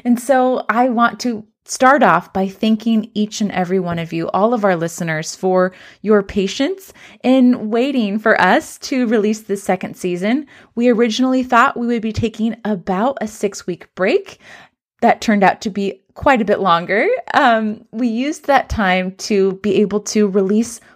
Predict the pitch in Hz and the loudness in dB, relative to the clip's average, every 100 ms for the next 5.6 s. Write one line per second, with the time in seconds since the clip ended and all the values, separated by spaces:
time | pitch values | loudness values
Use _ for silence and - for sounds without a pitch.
0 | - 190 202 214 214 - 208 208 - - | -6 -2 0 0 0 -2 -2 -2 -12 -6
1 | 180 175 180 175 185 175 160 147 147 156 | -6 -6 -6 -4 -2 -2 0 0 -2 -4
2 | - - _ 190 190 - 185 170 170 170 | -12 -20 _ 2 2 2 0 2 0 -2
3 | - 240 - 240 214 214 202 - - 202 | -6 -4 0 2 2 -2 -8 -10 -4 2
4 | 190 262 269 156 - - 180 196 226 220 | 2 2 -2 -8 -8 -2 2 2 2 0
5 | 214 208 202 214 214 226 | 2 0 2 0 0 -2